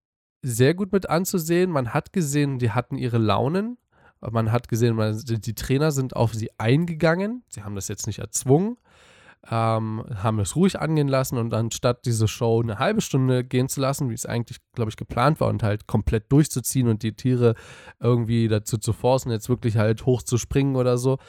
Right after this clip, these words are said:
sind sie mit ins Wasser gegangen, sind mit denen kurz getaucht und danach, danach s-, haben die Tiere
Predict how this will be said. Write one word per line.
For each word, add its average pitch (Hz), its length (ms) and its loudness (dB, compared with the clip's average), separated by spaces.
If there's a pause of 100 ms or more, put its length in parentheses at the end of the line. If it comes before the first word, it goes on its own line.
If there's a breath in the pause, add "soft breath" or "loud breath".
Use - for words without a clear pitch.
(420 loud breath)
sind 143 300 0
sie 120 220 2
mit 98 200 -6
ins 95 200 -10
Wasser 151 240 0
gegangen, 127 520 0 (420)
sind 104 240 -6
mit 98 160 -6
denen 101 220 -10 (200)
kurz - 280 -6
getaucht 135 560 -2 (800)
und 139 140 -2
danach, 131 640 0 (340)
danach 117 460 0
s-, - 140 -10 (260)
haben 113 260 0
die 107 160 -8
Tiere 135 500 -2